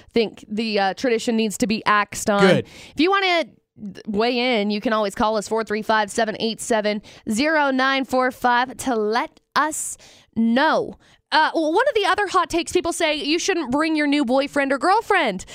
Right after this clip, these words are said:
Speaker 1: to Thanksgiving.
Speaker 2: I disagree.
Speaker 1: Uh,
Speaker 2: It makes
Speaker 1: yeah.
Speaker 2: for good drama.
Speaker 1: Oh, boy. Oh, boy. Especially when, uh, Sugar Ray gets involved. Now, maybe,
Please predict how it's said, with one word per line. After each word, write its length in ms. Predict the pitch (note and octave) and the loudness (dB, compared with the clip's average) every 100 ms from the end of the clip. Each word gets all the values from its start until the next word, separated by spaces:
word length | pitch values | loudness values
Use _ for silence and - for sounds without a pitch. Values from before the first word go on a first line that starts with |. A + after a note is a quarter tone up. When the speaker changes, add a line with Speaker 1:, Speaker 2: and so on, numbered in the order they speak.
| - - | -14 -4
Speaker 1:
to 80 | D4+ | 0
Thanksgiving. 680 | E4+ C#4+ - D#4 A#3+ G#3+ | 0 -2 0 0 2 0
Speaker 2:
I 180 | G3+ G3 | 2 0
disagree. 600 | C3 C#3 - B2 B2 B2 C#3 | -2 -6 -6 -10 -8 -2 0
Speaker 1:
Uh, 60 | A#4+ B4+ B4 A#4+ | 0 0 -2 0
Speaker 2:
It 240 | F#4+ A#4 - | 2 2 4
makes 180 | - G3+ | 2 0
Speaker 1:
yeah. 60 | F3 | -2
Speaker 2:
for 60 | |
good 180 | C#3 D3+ | 0 -2
drama. 460 | - D3+ C#3 A#2 F#2+ - | 0 0 0 -2 -8 0
Speaker 1:
Oh, 420 | D4 D4+ D4 C4 | 2 4 2 0
boy. 680 | G3+ B3 B3+ A#3+ G#3+ G3 F#3 G3 - | 0 2 2 2 2 0 -2 -4 0
Oh, 160 | C4+ | 0
boy. 400 | A#3 B3 A#3 G#3 - | 2 2 2 0 0
Especially 680 | D#4+ - - G#4 - F#4+ F4+ | -4 -4 -2 -2 -2 -2 0
when, 360 | E4+ E4 D#4 | 0 0 0
uh, 320 | D#4 D#4 D#4 D#4 - - | 0 2 0 -2 -12 -10
Sugar 400 | - G4+ F4+ F#4+ | -2 0 0 0
Ray 220 | G4 G#4 | 0 0
gets 280 | D4+ E4 - | 0 0 2
involved. 680 | C#4 A#3+ G#3 D#3+ E3 - - _ _ - | 0 2 2 0 -4 -10 -14 _ _ -8
Now, 240 | D#4 E4 C#4 | -4 -4 -2
maybe, 160 | G4+ | -2